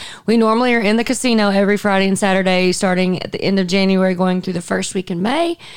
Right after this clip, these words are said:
But because of covid, we are, that are not doing live music in the casino, and they decided to open up the infield. We had a wonderful, wonderful experience.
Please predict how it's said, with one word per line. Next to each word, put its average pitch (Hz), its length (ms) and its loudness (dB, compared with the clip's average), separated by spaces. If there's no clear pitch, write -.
But 220 460 -2
because 220 300 0
of 226 100 0
covid, 208 400 2
we 196 140 2
are, 196 180 2
that 180 220 0
are 190 60 0
not 202 180 0
doing 208 160 2
live 190 240 0
music 185 260 0
in 185 60 0
the 175 80 -2
casino, 240 440 0
and 202 160 -2
they 202 80 2
decided 196 380 -2
to - 160 -2
open 196 180 0
up 190 120 -2
the - 80 -6
infield. 196 580 0
We - 360 -20
had 202 100 2
a 196 40 2
wonderful, 208 640 2
wonderful 190 380 0
experience. 180 680 -2